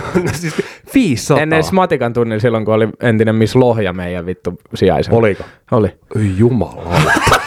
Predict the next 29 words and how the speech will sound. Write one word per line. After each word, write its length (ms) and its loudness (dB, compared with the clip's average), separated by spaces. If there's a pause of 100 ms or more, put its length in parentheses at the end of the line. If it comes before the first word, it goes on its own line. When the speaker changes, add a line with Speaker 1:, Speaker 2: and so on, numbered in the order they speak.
(1200)
Speaker 1:
Oliks 280 2
yhteist-, 540 0
yhteistietoa, 640 0
yhteistietoa, 680 -2
Speaker 2:
Mä 100 4
itse 260 2
asiassa, 320 0
Speaker 1:
yhteystietoa? 280 0
Speaker 2:
tää, 100 -6
mä, 360 -2
mä 100 0
voin 100 2
kertoa 260 2
nopean 400 2
story 380 0
tähän 220 -2
väliin 220 0
nyt, 140 -4
kun 120 -6
meillä 200 0
on 80 -2
näitä 260 -2
aiheet 480 0
vielä 140 2
tonne 200 -4
loppuun 500 0
käsiteltävänä, 600 -2
niin 160 0
tota, 340 0